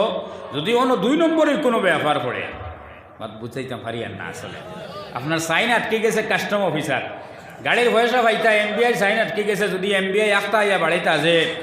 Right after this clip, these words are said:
খাইবার টাইমে, তে খাওয়াইবাই, খাওয়াইবাই লগে, মশা দিবাই, দিবাই এর লগে, আপনি কত কিছু খাইন জানি, পাঁচশো টাকি নোট এখান হে হে হে করিয়া,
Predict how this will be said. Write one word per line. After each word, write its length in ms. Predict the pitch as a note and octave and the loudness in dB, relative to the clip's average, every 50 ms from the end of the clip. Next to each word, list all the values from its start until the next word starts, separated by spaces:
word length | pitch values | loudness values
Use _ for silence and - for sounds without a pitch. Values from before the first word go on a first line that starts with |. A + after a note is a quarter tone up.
| - - - - | -10 -12 -6 -2
খাইবার 300 | - C#3 D3 D3+ E3+ F3+ - | 0 0 2 4 2 2 2
টাইমে, 400 | - F3+ E3 D#3+ D#3+ E3 D#3+ D3+ - - - - - - - | 2 2 2 2 2 2 2 2 0 -4 -6 -10 -12 -10 -8
তে 80 | - C#3 | -6 -4
খাওয়াইবাই, 540 | - C3+ C#3 D3 E3 F#3+ G#3+ G3+ A3 G#3+ G3 E3 | -2 0 2 2 4 2 2 4 4 2 4 4
খাওয়াইবাই 500 | D#3+ E3 E3+ E3+ F#3+ F#3 F3+ F#3 F3+ E3 | 4 4 4 4 2 2 2 2 2 2
লগে, 480 | D#3+ D3+ C#3+ B2+ D#3 E3 F3+ F#3 F#3+ F3+ F#3 - - - - - - - | 2 0 0 2 4 4 6 4 4 2 0 -4 -8 -10 -12 -12 -8 -6
মশা 300 | C#3 D3 - F#3 F3+ F#3 F3+ | -6 -2 0 2 2 2 2
দিবাই, 340 | F3 F3 D#3 E3 E3 F3 F#3+ | 0 0 2 2 4 4 2
দিবাই 380 | F3 E3+ D#3+ D#3+ E3+ E3+ E3 E3+ | 2 0 2 2 4 4 4 2
এর 280 | E3+ E3+ F#3 F#3+ G3 | 2 2 2 2 2
লগে, 480 | G3+ F#3+ F3 - D#3+ E3+ F3+ F3+ F3 - F3+ F3 - - - - | 2 2 2 2 4 4 4 4 4 2 -2 -6 -10 -10 -10 -10
আপনি 320 | - E3 F#3 G#3+ A3+ A3 A3 | -10 -8 -8 -8 -6 -6 -6
কত 120 | A3 A#3 | -6 -6
কিছু 280 | A3 G3 G#3 G3+ - G3+ | -6 -6 -6 -6 -6 -6
খাইন 260 | F3+ F#3 F3 F#3+ F#3+ | -4 -4 -4 -4 -4
জানি, 300 | G3+ A3 G#3+ G3+ G#3 G#3 - - - - - - - - - - | -4 -6 -6 -6 -8 -8 -10 -12 -14 -16 -18 -18 -18 -16 -8 -6
পাঁচশো 300 | F3 F#3 F#3 - - F#3+ E3 | -4 -4 -4 -4 -6 -6 -4
টাকি 180 | F#3 F3 F3 | -4 -2 -2
নোট 280 | E3+ D#3+ D#3+ E3+ E3 F3 | 0 0 0 0 0 -2
এখান 220 | F3+ E3+ E3 D#3 | -4 -4 -2 -2
হে 100 | D#3 E3 | -2 -2
হে 280 | F3+ F3 F#3 F#3 F3+ F3+ | 0 0 0 0 2 0
হে 100 | F3 E3+ | 0 0
করিয়া, 340 | D#3+ D#3+ D#3 D#3 D#3 D#3+ | 0 -2 0 0 0 0